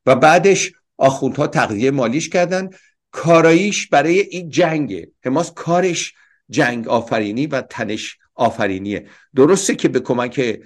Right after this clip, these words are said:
فلسطینی‌ها این کارو می‌کنه، آدمایی که توش جنگ آفرینی می‌کنن، جنگ می‌کنن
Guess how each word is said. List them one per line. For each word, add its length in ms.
فلسطینی‌ها 680
این 140
کارو 240
می‌کنه، 340
آدمایی 500
که 100
توش 300
جنگ 280
آفرینی 440
می‌کنن، 520
جنگ 320
می‌کنن 460